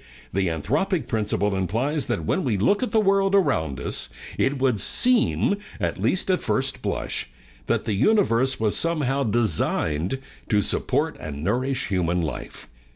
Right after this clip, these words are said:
This concept, which is very prevalent in the world of secular science and philosophy, didn't originate with Christian scholars.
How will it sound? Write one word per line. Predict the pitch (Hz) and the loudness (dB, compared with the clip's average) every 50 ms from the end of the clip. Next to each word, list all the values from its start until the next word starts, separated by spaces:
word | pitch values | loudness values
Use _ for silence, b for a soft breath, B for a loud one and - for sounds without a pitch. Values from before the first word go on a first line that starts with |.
| B B B B B B B B B | B B B B B B B B B
This | B 175 220 208 - | B 2 2 2 2
concept, | - - 214 214 165 - 95 80 80 - 156 | 0 0 0 2 0 0 0 0 -2 -2 -4
which | - - 175 - 214 | -2 -4 -4 -2 -2
is | 214 180 131 | -2 -2 0
very | 123 147 175 180 175 185 | 0 -2 -2 0 -2 -2
prevalent | 127 - 123 120 120 - 85 71 73 110 143 - | 0 0 2 2 2 2 0 0 0 -4 -2 -2
in | 120 107 107 | 0 2 2
the | 107 98 | 2 4
world | 95 117 139 143 156 143 156 | 4 4 2 2 2 0 -2
of | 147 - | -2 0
secular | - - - 107 107 - 120 110 123 120 | 0 0 0 -2 -2 -2 -2 0 0 0
science | 113 - - 92 80 82 95 104 104 101 - | 0 0 0 0 0 0 0 0 -2 0 0
and | 101 92 90 | 0 -2 0
philosophy, | - 131 90 67 62 64 - - 71 - - 73 101 B B B B B B B | -2 -2 -2 -2 -4 -4 -6 -6 -6 -6 -6 -8 -8 B B B B B B B
didn't | 87 156 196 226 220 151 | -2 0 2 2 2 2
originate | 107 101 180 208 165 117 98 78 71 76 71 | 2 2 2 0 2 0 0 0 -2 -4 -2
with | 87 92 - - | -2 -2 -2 -2
Christian | - 131 131 - - 107 85 76 | -2 -2 -2 -2 -2 -6 -4 -4
scholars. | - - - 98 139 143 - 65 62 - - - - | -4 -4 -4 -6 -6 -6 -8 -10 -10 -8 -8 -8 -8